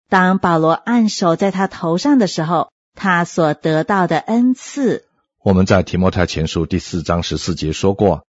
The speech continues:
Speaker 2: 按手是承接圣职的正式仪式。提摩太是被教会正式任命，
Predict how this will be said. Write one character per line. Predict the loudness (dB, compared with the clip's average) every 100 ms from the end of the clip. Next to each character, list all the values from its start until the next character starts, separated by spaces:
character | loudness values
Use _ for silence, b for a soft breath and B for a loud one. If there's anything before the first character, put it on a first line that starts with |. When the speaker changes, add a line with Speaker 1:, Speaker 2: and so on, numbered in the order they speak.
| _ _ _
Speaker 2:
按 | 4 4 4
手 | 0 -4
是 | -2 -2 -4
承 | -6 -10 -8 -2
接 | 2
圣 | 0 2 0 0
职 | -2 -4
的 | -2
正 | -4 -2 2 2
式 | 0 -4 -4
仪 | -4 -4
式。 | -4 -4 -4 _ _ _ _ _ _ _ _
提 | 0
摩 | 2 4
太 | 2
是 | 0 2
被 | 2 2
教 | 2 2
会 | 0 -2
正 | 0 -2
式 | -2 0
任 | 0 2
命， | 2 0